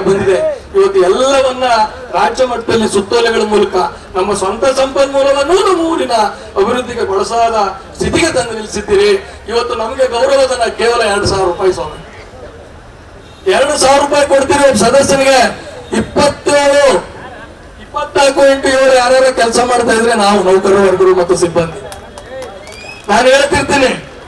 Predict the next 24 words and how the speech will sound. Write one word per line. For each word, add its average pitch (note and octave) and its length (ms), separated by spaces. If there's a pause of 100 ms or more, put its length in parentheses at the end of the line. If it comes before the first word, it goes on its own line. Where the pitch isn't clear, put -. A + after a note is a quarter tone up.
ಗ್ರಾಮ G#3 260
ಪಂಚಾಯತ್ C4+ 480
ಸದಸ್ಯರ B3+ 340 (120)
ಕೆಲಸ B3+ 180 (760)
ಎಷ್ಟು - 220 (100)
ಕಷ್ಟ - 220 (140)
ಅಂತಂದ್ರೆ, B3+ 420 (560)
ಯಾರಿಗೋ D4 400
ಅವ್ರು C#4 280
ರಾತ್ರಿಗೆ C4+ 380
ಒಬ್ಬ B3+ 140
ಹೆಣ್ಣು B3 200
ಮಗಳಿಗೆ C#4 300
ಹೊಟ್ಟೆ A#3 220
ನೋವು C4 120
ಬಂದ್ಬಿಡ್ತದೆ A#3+ 400
ಸಾಹೇಬ್ರೆ, F#3 280 (1300)
ಅವಾಗ D#4+ 220 (160)
ಪಕ್ಕದಲ್ಲಿ D4 400
ಮಲಗಿರೋ C#4+ 300 (100)
ಗಂಡನ್ B3+ 300
ಜ್ಞಾಪಿಸ್ಕೊಳ್ಳೋದೇ A#3 600
ಇಲ್ಲ F#3+ 100 (100)
ಆಕೆ C#3 160